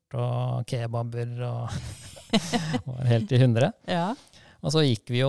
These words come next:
Speaker 1: på en måte hver vår vei, da. Han gikk jo tømrelinja og inn i Forsvaret, og, og jeg gikk jo på videregående elektro, og så droppet jeg jo ut etter grunnkurs og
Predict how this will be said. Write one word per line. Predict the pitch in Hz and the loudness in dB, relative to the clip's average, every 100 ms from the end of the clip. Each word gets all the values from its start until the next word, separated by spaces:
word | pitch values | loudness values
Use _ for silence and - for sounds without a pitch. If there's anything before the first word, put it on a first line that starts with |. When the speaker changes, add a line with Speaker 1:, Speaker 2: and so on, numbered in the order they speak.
| 139 | 2
Speaker 1:
på | 135 | -2
en | 139 | -6
måte | 117 117 | -2 0
hver | 117 107 110 | 2 2 2
vår | 110 113 113 117 | 0 0 0 0
vei, | 107 120 | 0 0
da. | 131 117 - | 0 -2 -2
Han | 127 123 | -2 -2
gikk | 107 - | -4 -4
jo | |
tømrelinja | 135 120 110 110 104 104 104 104 104 | 0 0 0 0 0 0 0 0 0
og | |
inn | 107 107 | -2 -2
i | 110 | -2
Forsvaret, | 123 - - 104 104 107 110 113 | -2 -4 -6 -8 -6 -4 -4 -4
og, | 113 117 143 | -4 -4 -4
og | 120 113 107 107 | -4 -4 -4 -4
jeg | 104 107 107 107 110 - _ 151 | -2 -2 -2 -4 -8 -14 _ -14
gikk | 110 - - | -14 -14 -8
jo | 113 107 110 110 107 113 180 214 _ - _ _ _ - | -6 -4 -4 -2 -4 -6 -10 -20 _ -20 _ _ _ -14
på | 127 | -6
videregående | 113 110 104 104 101 101 104 104 107 | -4 -2 -4 -4 -4 -4 -6 -6 -6
elektro, | 104 - - - 127 - - | -6 -8 -8 -6 -6 -6 -10
og | |
så | - | -4
droppet | 117 110 - 107 | -2 -4 -6 -4
jeg | 107 | -4
jo | 107 104 139 | -4 -6 -8
ut | _ - - 196 | _ -20 -20 -18
etter | 120 123 | -6 0
grunnkurs | 117 107 - 117 - - 127 | 2 2 0 -2 -2 -4 -4
og | 120 | -2